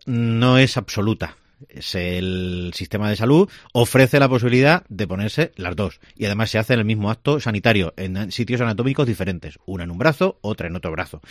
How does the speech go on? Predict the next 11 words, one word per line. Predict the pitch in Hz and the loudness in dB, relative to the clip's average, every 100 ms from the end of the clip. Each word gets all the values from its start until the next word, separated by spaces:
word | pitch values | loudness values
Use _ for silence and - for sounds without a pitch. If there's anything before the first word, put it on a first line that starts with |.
| - | -4
Pero | 117 113 | 0 2
ninguna | 113 131 143 | 2 4 4
vacuna | 135 143 143 107 92 | 4 2 0 0 -4
hasta | 98 98 | -4 -4
el | |
momento | 98 127 139 | -2 -2 0
es | 139 | 0
obligatoria | 120 104 92 110 123 110 95 | 0 0 0 0 2 2 0
en, | 87 85 82 | -2 -6 -8
en | 95 | -8
España. | 87 117 107 | -4 -2 -2